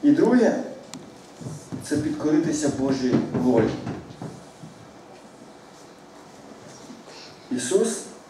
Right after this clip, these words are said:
каже: «Отче, як волієш, пронеси мимо мене цю чашу.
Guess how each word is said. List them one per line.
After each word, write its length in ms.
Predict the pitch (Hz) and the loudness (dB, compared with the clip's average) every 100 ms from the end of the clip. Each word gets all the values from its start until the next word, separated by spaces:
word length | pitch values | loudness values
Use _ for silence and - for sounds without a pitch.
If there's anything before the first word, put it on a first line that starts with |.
| - | -12
каже: 420 | - 156 160 - - - | 0 0 2 0 0 2
«Отче, 520 | 202 202 - - 113 - 147 | 4 4 2 2 0 -2 -2
як 380 | 143 185 175 147 | 2 2 2 0
волієш, 760 | 170 180 196 185 156 - - - - - - - - - - - - | 2 2 0 0 0 0 -8 -16 -20 -20 -20 -20 -20 -20 -20 -20 -4
пронеси 640 | 185 185 196 190 - 220 185 | 2 4 2 0 0 2 4
мимо 360 | 180 190 180 | 4 4 4
мене 360 | 180 180 151 135 - | 6 4 6 2 2
цю 100 | 143 | 0
чашу. 460 | - 160 135 123 | 0 0 0 0